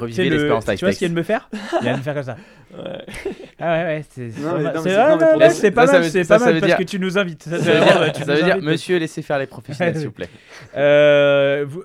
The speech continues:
Speaker 2: euh, dans, dans le poker, euh, vous avez, euh, vous avez un petit peu des, des, des touches, euh, avec, euh, avec des, d'autres partenaires un peu, non ? Euh,
Speaker 4: Pas pour le moment.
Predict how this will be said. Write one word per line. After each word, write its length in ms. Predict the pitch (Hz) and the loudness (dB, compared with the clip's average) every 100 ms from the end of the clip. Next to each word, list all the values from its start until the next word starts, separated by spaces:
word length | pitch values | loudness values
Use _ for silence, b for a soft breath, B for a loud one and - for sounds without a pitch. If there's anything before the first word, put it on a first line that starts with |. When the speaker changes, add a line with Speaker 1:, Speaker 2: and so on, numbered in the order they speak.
| 156 | -4
Speaker 2:
euh, 460 | 143 143 143 139 | -2 -2 -2 -4
dans, 200 | 139 156 - | -6 -10 -8
dans 180 | 143 | -8
le 60 | 147 | -8
poker, 380 | 147 156 185 180 | -8 -10 -8 -6
euh, 140 | 135 | -6
vous 160 | 123 131 | -6 -10
avez, 240 | 127 143 | -8 -6
euh, 340 | 127 123 120 117 | -4 -4 -4 -6
vous 140 | 117 | -8
avez 120 | 123 147 | -8 -6
un 100 | 170 | -8
petit 160 | - | -10
peu 200 | 135 151 | -8 -4
des, 320 | 143 131 131 | -2 0 0
des, 160 | 120 123 117 | -2 -6 -6
des 180 | 120 | -8
touches, 300 | 117 - 165 151 | -8 -12 -12 -8
euh, 360 | 131 127 123 | -6 -4 -6
avec, 320 | 110 110 120 | -6 -8 -8
euh, 280 | 123 113 110 110 | -6 -6 -6 -6
avec 260 | 110 117 | -6 -6
des, 280 | 117 120 117 | -6 -4 -6
d'autres 240 | 113 127 | -6 -8
partenaires 480 | - 110 - 120 156 | -8 -8 -6 -6 -6
un 80 | 131 | -8
peu, 180 | 113 156 | -8 -8
non ? 220 | 147 147 | -8 -6
Euh, 360 | 113 107 107 107 113 _ _ _ _ - | -6 -4 -4 -6 -10 _ _ _ _ -20
Speaker 4:
Pas 100 | 147 | -20
pour 140 | 147 139 | -18 -14
le 80 | |
moment. 340 | 127 123 120 | -12 -12 -12